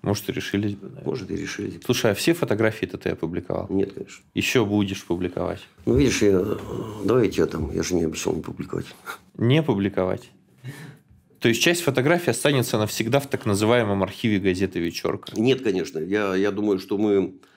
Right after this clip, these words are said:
Speaker 2: сами, либо, может, совместный какой-то проект, э, придумаем, и это станет достоянием общественности. Не, не зря же мы работали... и не зря я привел пример, а, коллаборационизма власовского с фаш-, с фашистами, да.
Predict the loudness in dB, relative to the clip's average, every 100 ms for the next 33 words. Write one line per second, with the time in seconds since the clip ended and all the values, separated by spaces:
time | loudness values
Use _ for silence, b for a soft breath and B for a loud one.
0 | b b b b -2 2 4 4 2 0
1 | 2 2 0 -2 -4 -2 0 2 0 -2
2 | -2 -2 -2 0 0 -4 -14 -6 -4 -4
3 | -4 -4 0 2 4 2 2 -2 -8 -10
4 | -8 -8 -10 -8 -8 -6 -2 0 -2 -4
5 | -2 -2 -2 -6 -8 -8 -8 -8 -4 0
6 | 0 2 0 0 -2 -2 0 0 0 -4
7 | -10 -6 -4 -2 -2 -2 -2 -4 B B
8 | B B -2 0 0 0 0 -4 -6 B
9 | B B 0 2 2 2 2 0 2 2
10 | 0 -4 0 4 4 4 -2 -14 -10 -4
11 | -2 0 0 -2 -2 -2 0 -2 -4 -2
12 | 0 0 -2 -2 -2 -4 -10 -10 -2 -2
13 | -2 -8 -8 -4 -4 -6 -10 -4 -2 -2
14 | -8 -16 -10 -6 -4 -2 -2 0 0 2
15 | 0 -2